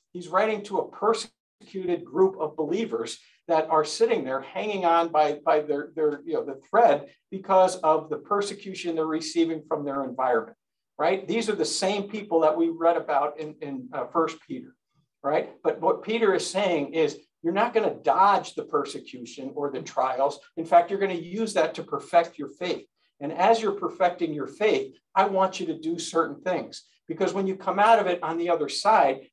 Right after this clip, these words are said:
you're gonna be a real witness for Jesus. And you're gonna tell other people about Jesus.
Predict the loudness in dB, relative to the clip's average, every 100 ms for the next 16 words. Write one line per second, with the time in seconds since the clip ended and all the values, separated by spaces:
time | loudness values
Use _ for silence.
0 | -10 -6 -4 -4 0 0 0 0 0 -2
1 | -4 -4 -6 -8 -14 -10 -10 -6 -6 -6
2 | -10 -12 -6 -4 -2 -2 2 2 4 6
3 | 6 4 0 -8 -6 -6 -4 -6 -8 -14
4 | -14 -16 -18